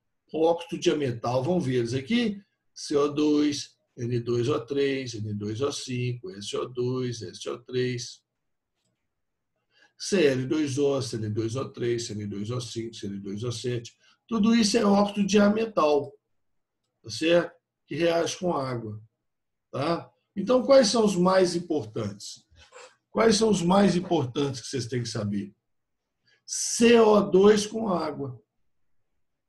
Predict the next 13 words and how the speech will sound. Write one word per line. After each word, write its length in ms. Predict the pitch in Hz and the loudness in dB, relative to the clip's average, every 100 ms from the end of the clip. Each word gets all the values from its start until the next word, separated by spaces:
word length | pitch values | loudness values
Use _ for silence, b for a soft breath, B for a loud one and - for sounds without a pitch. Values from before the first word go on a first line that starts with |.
| _ _ _ _ | _ _ _ _
C 380 | - - - 202 | -14 -6 4 6
O 180 | 196 185 | 6 4
dois 380 | 143 170 185 - | 6 6 6 2
com 200 | 202 160 | -4 -4
água, 460 | 139 120 113 107 - _ _ _ _ _ | -4 -6 -8 -14 -16 _ _ _ _ _
tá? 400 | 110 131 175 175 _ _ _ _ _ - | -10 -6 -4 -6 _ _ _ _ _ -4
Então, 220 | 143 202 | 4 4
você 160 | 226 | 6
vai 160 | 196 220 | 4 4
somar, 760 | 208 226 214 156 139 117 104 - _ _ | 4 2 2 2 0 -2 -6 -14 _ _
você 180 | - 143 | -8 -2
vai 180 | 165 | 0
somar. 680 | 175 - 185 147 113 107 | 0 0 -2 -2 -4 -6